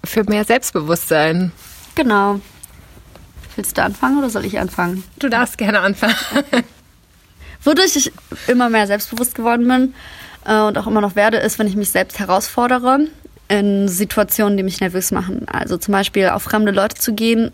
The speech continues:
Speaker 2: und denen irgendwas sagen, war zum Beispiel eine Challenge, die ich mir selber auferlegt habe. So mit zwanzig bin ich einfach auf fremde Leute zugegangen und hab denen Komplimente gemacht.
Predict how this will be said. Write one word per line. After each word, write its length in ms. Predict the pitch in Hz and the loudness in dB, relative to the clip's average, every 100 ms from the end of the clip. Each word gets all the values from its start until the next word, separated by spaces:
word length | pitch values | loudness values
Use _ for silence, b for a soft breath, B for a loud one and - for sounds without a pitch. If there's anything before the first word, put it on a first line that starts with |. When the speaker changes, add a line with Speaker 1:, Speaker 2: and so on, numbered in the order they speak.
| - | -4
Speaker 2:
und 380 | 185 180 180 - - _ - | 0 0 -2 -4 -16 _ 0
denen 180 | 208 196 | 2 2
irgendwas 300 | 175 185 180 | 0 0 0
sagen, 280 | 180 180 180 | 0 0 0
war 140 | 175 170 | -2 0
zum 120 | 180 | -2
Beispiel 240 | 170 180 | -2 -2
eine 80 | 175 | -2
Challenge, 280 | - 190 175 - | -4 -4 -6 -6
die 60 | |
ich 140 | - - | -6 -6
mir 100 | 190 | -2
selber 240 | - - | -2 -2
auferlegt 340 | - 208 208 226 | -2 -4 -2 -4
habe. 160 | 226 B B B B - - | -4 B B B B -14 -2
So 160 | 208 | 0
mit 180 | 196 185 | 0 0
zwanzig 400 | - 214 320 311 | 0 0 0 0
bin 100 | 226 | 0
ich 100 | 220 | 0
einfach 200 | 220 208 | -2 -4
auf 80 | 202 | -4
fremde 220 | 214 208 | 0 2
Leute 200 | 202 208 | 2 0
zugegangen 480 | - 247 247 254 254 | -2 0 2 2 2
und 120 | 220 | 0
hab 180 | 214 - | -2 -2
denen 140 | 202 196 | -2 -2
Komplimente 520 | 202 - 185 214 262 | -2 -2 0 0 0
gemacht. 400 | 277 302 359 | 2 2 0